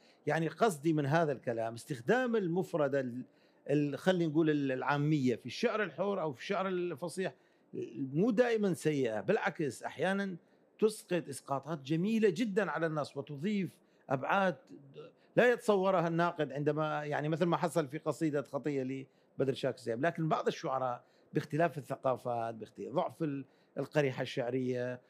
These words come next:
ضعف ال-، المعجم اللغوي عنده، عدم إلمامه بقواعد اللغة العربية، الضيق الأفق للشاعر اللي يقول: "كلما اتسع الأفق ضاع-، ضاقت العبارة"،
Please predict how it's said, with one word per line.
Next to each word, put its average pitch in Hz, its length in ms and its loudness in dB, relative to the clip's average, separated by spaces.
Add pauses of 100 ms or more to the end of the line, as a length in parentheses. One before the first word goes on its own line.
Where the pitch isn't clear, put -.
(240)
ضعف 147 400 -2
ال-، 151 300 0
المعجم 139 640 0
اللغوي 139 600 0
عنده، 127 640 -4 (420)
عدم 160 540 0
إلمامه 151 500 2
بقواعد 135 520 0
اللغة 135 260 0
العربية، 131 800 0 (560)
الضيق 147 420 0
الأفق 185 640 0
للشاعر 160 540 0
اللي 151 220 -8
يقول: 156 200 0
"كلما 185 300 2
اتسع 170 360 -2
الأفق 165 300 -6
ضاع-، 143 400 0
ضاقت 151 360 -2
العبارة"، 147 500 -4